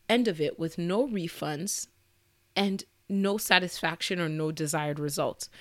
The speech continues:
Getting to the end of it and saying, "I just spent this money that I could have used for something else. I thought this was a great investment into myself, but I don't feel like I've reaped any rewards from this investment. I feel exactly the same,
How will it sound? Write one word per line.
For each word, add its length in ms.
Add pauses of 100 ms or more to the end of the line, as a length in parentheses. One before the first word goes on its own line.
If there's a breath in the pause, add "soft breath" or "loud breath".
(160 loud breath)
Getting 260
to 120
the 180
end 160
of 100
it 120
and 100
saying, 320 (240)
"I 100
just 220
spent 360 (180)
this 280
money 340
that 120
I 60
could 160
have 120
used 200
for 100
something 420
else. 220 (260 loud breath)
I 120
thought 240
this 160
was 100
a 60
great 240
investment 500
into 200
myself, 380
but 80
I 60
don't 220
feel 180
like 180
I've 280
reaped 260 (100)
any 280
rewards 480
from 160
this 200
investment. 680 (540 loud breath)
I 80
feel 240
exactly 500
the 140
same, 400